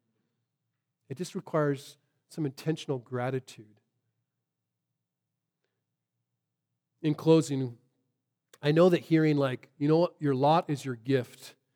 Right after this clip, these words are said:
can sound kind of like a joy surrender. "Oh, fine, I'll accept my lot if this is my lot." And that's not what I want it to be like. That's not what Solomon, I think, is trying to tell us.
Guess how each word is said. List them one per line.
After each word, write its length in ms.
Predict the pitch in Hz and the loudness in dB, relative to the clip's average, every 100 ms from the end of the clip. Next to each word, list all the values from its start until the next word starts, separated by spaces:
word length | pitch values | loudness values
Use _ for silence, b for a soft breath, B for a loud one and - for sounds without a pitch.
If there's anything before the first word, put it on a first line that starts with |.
| _ _ _ _ | _ _ _ _
can 120 | - 143 | -6 -6
sound 500 | - 185 196 180 - | 2 4 6 4 0
kind 180 | 165 | -2
of 80 | 151 | 0
like 200 | 143 131 | -2 -4
a 80 | 123 | -10
joy 360 | 117 135 147 143 | -6 2 2 2
surrender. 600 | - 120 110 107 104 - - | -2 -10 -12 -14 -18 -14 -6
"Oh, 240 | 143 117 | -4 -6
fine, 400 | - 135 117 107 _ - | -8 -10 -10 -14 _ -2
I'll 140 | 143 | -2
accept 460 | 147 - - 147 - | -2 -4 -6 -6 -8
my 180 | 127 120 | -10 -8
lot 540 | 127 113 - - - _ _ _ | -6 -6 -8 -20 -20 _ _ _
if 160 | 135 - | -16 -4
this 180 | 156 160 | -4 -4
is 140 | 143 | -6
my 200 | 143 131 | -6 -6
lot." 560 | 110 113 107 - - - _ _ _ _ _ _ _ _ _ | -8 -10 -10 -12 -20 -20 _ _ _ _ _ _ _ _ _
And 100 | 147 | -2
that's 220 | 175 202 | 0 0
not 300 | 180 196 180 | 6 6 6
what 120 | 160 151 | 4 4
I 60 | |
want 300 | 135 139 139 | 2 0 0
it 140 | 131 - _ _ _ _ _ | -2 -8 _ _ _ _ _
to 140 | - | -14
be 320 | 120 _ 143 135 | -14 _ -8 -6
like. 540 | 113 101 - _ _ _ _ _ _ _ _ | -8 -12 -20 _ _ _ _ _ _ _ _
That's 140 | - | -10
not 100 | 175 | -10
what 100 | 135 | -8
Solomon, 540 | - 175 165 156 127 123 | -6 0 4 4 2 -4
I 80 | |
think, 260 | 117 135 123 | -6 -6 -8
is 80 | 120 | -12
trying 260 | - 127 | -10 -10
to 60 | 117 | -10
tell 300 | - 120 107 | -14 -16 -16
us. 360 | 110 - - | -20 -20 -20